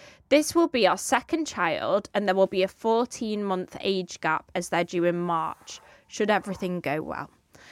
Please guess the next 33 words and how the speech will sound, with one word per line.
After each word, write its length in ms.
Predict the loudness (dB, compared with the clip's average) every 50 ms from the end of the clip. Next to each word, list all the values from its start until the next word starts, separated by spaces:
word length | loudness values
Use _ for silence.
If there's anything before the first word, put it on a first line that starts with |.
| -20 -12 -8 -6
I 80 | 0
haven't 340 | 4 4 4 4 4 2 2
lost 240 | 2 2 2 0 0
my 140 | 0 0 2
baby 420 | 2 2 2 2 0 -2 -2 2
weight 280 | 4 4 4 4 2 2
yet. 300 | 2 2 2 2 2 -2 -6 -14 -20 -18 -16 -12 -6 -2 -2
I'm 120 | 0 2
literally 460 | 2 2 0 0 -4 -4 -2 -2 -2
just 220 | -2 -4 -4 -2 -2
getting 180 | -2 -2 -2
into 260 | -2 -4 -4 0 2
a 120 | 4 4 4
routine, 600 | 2 -2 -4 -6 -6 -6 -6 -4 -2 -2 -4 -4
starting 500 | -6 -4 0 2 2 2 2 -2 -6 -8
to 100 | -8 -8
feel 260 | -4 -2 0 0 2
like 200 | 2 0 0 0
myself. 480 | -2 -6 -6 -2 0 0 0 0 -2 -6 -12 -20 -20 -20 -20 -14 _ 2
My 120 | 2 2
daughter 420 | 2 2 0 0 -2 -2 -4 -6
sleeps 360 | -6 -4 -2 -4 -4 -4 -6 -6
through 220 | -4 -2 0 0
the 100 | 0 0
night 280 | 2 2 2 0 0 -2
most 380 | -2 -2 -2 -2 -4 -6 -6
nights, 480 | -2 0 2 2 0 -2 -4 -8 -12 -16 -18 -20 -20 -20 -14 _ 2
or 140 | 4 6 6
is 120 | 6 6 4
up 120 | 2 2
max 340 | 2 0 -2 -2 -4 -6 -4
one 160 | -2 -2 -2 0
time. 380 | 0 2 2 2 2 0 0